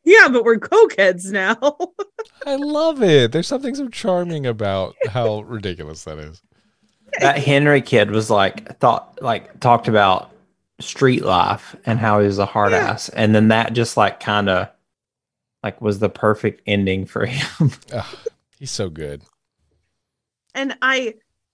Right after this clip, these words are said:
Speaker 1: there is something funny to me about watching kids cuss. So him, him saying there was, I think it was whenever, um,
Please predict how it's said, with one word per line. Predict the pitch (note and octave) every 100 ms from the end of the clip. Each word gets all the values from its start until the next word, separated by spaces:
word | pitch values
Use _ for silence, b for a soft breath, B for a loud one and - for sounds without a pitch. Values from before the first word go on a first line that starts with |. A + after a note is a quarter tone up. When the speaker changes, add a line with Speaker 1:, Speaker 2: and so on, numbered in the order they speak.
| _ _ _ _ _ _ _ _
Speaker 1:
there | C4 C4+ D#4
is | C#4+
something | C#4+ B3+ B3+
funny | - A3 G3+ F#3+ - _ _ _ _ -
to | A3
me | F#3+ E3 E3 -
about | F3+ F#3+ F#3 - _
watching | F#3+ G3 G#3 G#3+ G3 G3 G3
kids | G#3+ F3+ E3+ F3 - _
cuss. | D#3 F2 E3 - - _ _ _ _ _ _ _ _ _ _ _ _ _
So | - A3+
him, | G#3 A#3 A#3+ B3 B3 _ _
him | C4+ D4 E4
saying | E4 C#4 A#3+ A3+ A3+ A3+ A3+ _ _ _ _ _ _ _ _ _
there | A3+ A3
was, | A3+ - _ _ _ _ _
I | F3+ C#3 G3 G3 G3 F#3 F#3+ G3+
think | B3+ C4+
it |
was | A3+ A3+
whenever, | A#3 A3 G#3+ G#3 G3 G3 -
um, | F#3 E3 D#3+ F#3+